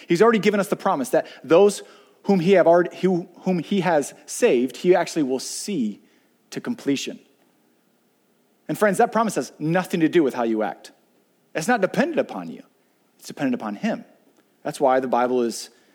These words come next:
so true. That's why the good news of Jesus Christ is so amazing, because it's all dependent upon God's grace. God has promised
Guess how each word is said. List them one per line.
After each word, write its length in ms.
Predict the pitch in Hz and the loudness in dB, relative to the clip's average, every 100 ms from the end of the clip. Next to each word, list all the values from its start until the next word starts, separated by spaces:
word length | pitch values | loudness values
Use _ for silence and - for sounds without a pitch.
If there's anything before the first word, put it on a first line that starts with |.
| _ _ _ _ | _ _ _ _
so 260 | - 143 | -2 0
true. 340 | 123 - 214 135 | 0 -2 0 0
That's 200 | - 151 | 0 0
why 80 | 139 | -2
the 80 | |
good 140 | 131 139 | 0 -2
news 160 | 131 | -2
of 60 | 117 | -4
Jesus 280 | 127 117 110 | -6 -6 -6
Christ 280 | 151 139 - | -4 -4 -8
is 60 | |
so 200 | - 123 | -8 -4
amazing, 420 | 117 175 208 117 104 | -2 -2 -2 -4 -8
because 300 | 110 120 110 | -4 -4 -6
it's 100 | 113 | -8
all 240 | 147 156 | -2 -2
dependent 480 | - - 117 107 107 _ _ _ | -2 -6 -6 -6 -8 _ _ _
upon 380 | - 107 110 104 | -10 -6 -6 -6
God's 260 | 101 98 | -6 -6
grace. 560 | - 143 107 - - - _ _ - - - | -6 -4 -4 -6 -18 -20 _ _ -20 -10 2
God 180 | 196 | 4
has 160 | 233 254 | 6 2
promised 480 | 240 190 165 175 | 2 0 0 -4